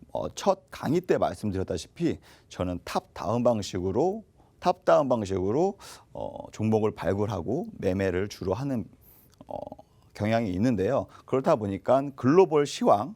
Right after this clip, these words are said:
시장을 먼저 보고서 오늘같이 급격하게 하락할 출발을 했는데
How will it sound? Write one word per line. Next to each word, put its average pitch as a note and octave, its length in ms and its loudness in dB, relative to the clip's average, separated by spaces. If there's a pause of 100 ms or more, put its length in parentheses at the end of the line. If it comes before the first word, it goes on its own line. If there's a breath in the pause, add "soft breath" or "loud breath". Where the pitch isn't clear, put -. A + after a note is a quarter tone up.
시장을 D#3 400 2
먼저 G2+ 280 0
보고서 G2 600 -2 (400 loud breath)
오늘같이 C#3+ 640 4
급격하게 B2 840 2
하락할 D3 640 -2
출발을 C#3+ 360 2
했는데 B2+ 480 2